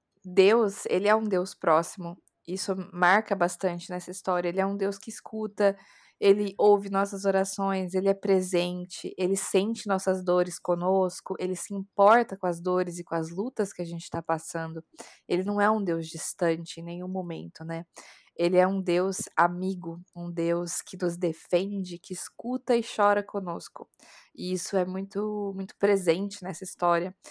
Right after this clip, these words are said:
E nos lembra muito disso, de correr para Deus com nossos problemas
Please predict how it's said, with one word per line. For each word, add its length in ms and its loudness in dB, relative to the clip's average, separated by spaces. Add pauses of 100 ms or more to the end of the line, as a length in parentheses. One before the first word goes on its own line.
(300)
E 80 -4
nos 220 4
lembra 400 0
muito 340 -4
disso, 320 -2
de 220 -4 (120)
correr 500 2
para 220 4
Deus 300 2
com 140 -10
nossos 380 -4
problemas 800 -4